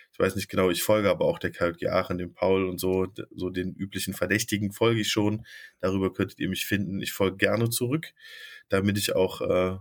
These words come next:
viel von euch mitbekomme, was so abgeht in den Pfarren, was ihr so macht. Ähm, ja, und, äh, hoffe, dass ich da auch sehr bald irgendwie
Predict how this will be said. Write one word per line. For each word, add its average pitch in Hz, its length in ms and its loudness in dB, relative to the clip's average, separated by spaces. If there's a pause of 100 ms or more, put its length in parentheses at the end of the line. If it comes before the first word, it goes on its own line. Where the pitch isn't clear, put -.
viel 101 320 0
von - 200 -4
euch 101 240 0
mitbekomme, 98 760 0
was - 260 -2
so 92 120 0
abgeht - 640 -2 (120)
in 98 80 -4
den 92 120 -2
Pfarren, 95 520 0 (560)
was - 180 0
ihr 90 80 -2
so 92 100 -2
macht. 90 460 -2 (140)
Ähm, 85 360 -4 (840)
ja, 87 200 0
und, 82 340 -6
äh, 85 260 -2 (420)
hoffe, 110 240 6
dass 90 160 4
ich 90 80 -2
da 87 140 2
auch 82 180 -2
sehr 87 180 -2
bald 85 320 2
irgendwie 87 480 -4